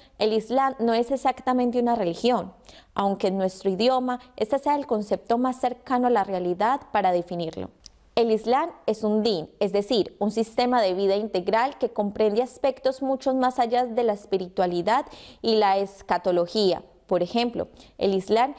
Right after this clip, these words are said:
incluye entre sus objetivos básicos el de alcanzar la cohesión social y avanzar de manera progresiva hacia la igualdad económica entre todos los integrantes de la sociedad.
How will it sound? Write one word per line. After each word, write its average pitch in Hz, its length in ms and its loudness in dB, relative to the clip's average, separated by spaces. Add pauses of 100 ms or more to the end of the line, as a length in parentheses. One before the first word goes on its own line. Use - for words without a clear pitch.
(220)
incluye 269 640 2
entre 233 260 0
sus 208 220 -2
objetivos 208 640 0
básicos 262 580 0
el 202 160 0
de 202 60 2
alcanzar 196 580 -2
la 262 140 0
cohesión 190 480 -2
social 269 520 -2
y - 80 0
avanzar 208 640 -2
de 214 120 0
manera 196 360 0
progresiva 254 640 2 (260)
hacia 208 280 -2
la 196 140 2
igualdad 185 480 0 (100)
económica 240 800 -2
entre 202 300 -2
todos 190 240 2
los 226 160 -2
integrantes 180 560 0
de 185 80 2
la 175 120 0
sociedad. 170 520 -2